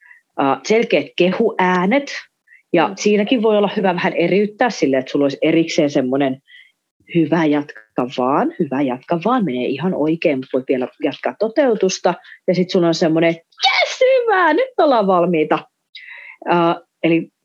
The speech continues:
Speaker 1: va-, vapauttava, <clears throat> vapauttava äänensävy. Toki se, tähän, ää, on vahva suositus, että siinä täytyisi olla aina ne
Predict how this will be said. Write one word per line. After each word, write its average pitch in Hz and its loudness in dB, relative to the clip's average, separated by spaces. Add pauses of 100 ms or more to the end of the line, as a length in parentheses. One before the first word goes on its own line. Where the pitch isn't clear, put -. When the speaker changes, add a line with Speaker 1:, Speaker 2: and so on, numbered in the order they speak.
(180)
Speaker 1:
va-, 202 0
vapauttava, 220 2 (760)
<clears throat> - 0
vapauttava 202 2
äänensävy. 143 0 (140)
Toki 185 2
se, 185 2
tähän, 180 0 (720)
ää, 165 0
on 185 0 (1300)
vahva 285 2
suositus, 180 0
että 160 -6
siinä 156 0
täytyisi 160 2
olla 139 0
aina 151 2
ne 135 -2